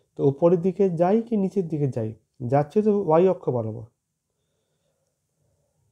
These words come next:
তার ওয়াই অক্ষ বরাবর এক্স অক্ষ থেকে লম্ব দূরত্ব, এক্স অক্ষ থেকে এক ঘর, দু ঘর, তিন ঘর লম্ব দূরত্ব। এই কোণটা সবসময় নব্বই ডিগ্রি হবে।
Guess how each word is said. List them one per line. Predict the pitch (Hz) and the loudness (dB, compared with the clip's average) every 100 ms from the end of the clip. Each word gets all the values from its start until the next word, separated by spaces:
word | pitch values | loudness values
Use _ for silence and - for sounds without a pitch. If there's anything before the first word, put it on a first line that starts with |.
| _ _ - | _ _ -8
তার | 139 | -2
ওয়াই | 127 135 180 | 2 4 6
অক্ষ | 208 202 214 | 4 0 -2
বরাবর | 160 123 120 190 - _ _ _ - | 0 0 0 -4 -6 _ _ _ -2
এক্স | 190 233 - | 2 2 0
অক্ষ | 220 208 226 | -6 -4 -6
থেকে | 226 226 | -2 -2
লম্ব | 214 165 135 | 0 0 -2
দূরত্ব, | 117 110 - - 98 _ _ _ _ | -2 -6 -8 -20 -20 _ _ _ _
এক্স | 143 165 - | -8 -8 -6
অক্ষ | 170 - | -8 -8
থেকে | 190 190 254 277 _ _ _ - | -8 -6 -8 -10 _ _ _ -6
এক | 135 127 | -4 -2
ঘর, | 139 | -2
দু | 135 127 | -2 -4
ঘর, | 123 151 | -4 -8
তিন | 151 123 | -6 -8
ঘর | 156 | -6
লম্ব | 196 117 113 | -4 -6 -8
দূরত্ব। | 107 117 _ _ _ _ _ _ _ _ _ _ _ | -12 -16 _ _ _ _ _ _ _ _ _ _ _
এই | 135 139 | -8 -4
কোণটা | 139 123 120 180 | -2 -2 -2 -6
সবসময় | - 113 - 143 180 | -6 -10 -8 -6 -4
নব্বই | 139 113 113 | -4 -4 -6
ডিগ্রি | 113 117 110 | -6 -8 -10
হবে। | 113 | -12